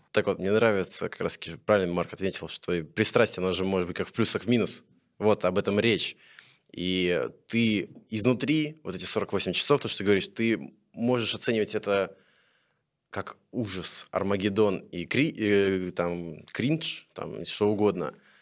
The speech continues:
кранч там. А внешний выхлоп от этого будет, там, не знаю, когда разрешится, ноль. То есть я к тому, что вот при бизнес-подходе, вот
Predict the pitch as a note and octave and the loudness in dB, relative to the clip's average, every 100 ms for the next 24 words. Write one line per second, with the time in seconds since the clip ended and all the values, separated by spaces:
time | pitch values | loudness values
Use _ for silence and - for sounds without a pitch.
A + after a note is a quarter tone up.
0 | _ - F#2+ F#2 - - - _ _ _ | _ 0 0 0 -6 -10 -12 _ _ _
1 | _ _ _ _ _ _ _ _ - G2 | _ _ _ _ _ _ _ _ 0 2
2 | G2+ G#2+ D3+ E3+ - G#2 F2+ G2+ C3+ F#2+ | 4 4 4 4 2 0 0 0 0 0
3 | E2+ E2 D2 E2 G2+ F2 D#2+ E2 D#2+ F#2 | -2 -6 -6 -4 -4 -4 -8 -10 -8 2
4 | G#2+ G2 F#2 F#2+ G2+ - - - F#2+ D#2+ | 4 4 2 0 -2 -2 -4 -6 -10 -12
5 | - _ _ - F#2 - A#2+ A#2+ B2 C#3 | -14 _ _ -8 -6 0 0 2 0 2
6 | D3+ - - A#2+ A2 - - G#2 F#2 - | 0 -2 0 2 2 0 -4 -6 -6 -10
7 | _ _ _ - - A2+ A#2+ C3+ A#2 - | _ _ _ -20 -4 -2 0 0 0 -4
8 | - F3+ F#3 - - _ - | -4 -2 -2 -2 -18 _ -20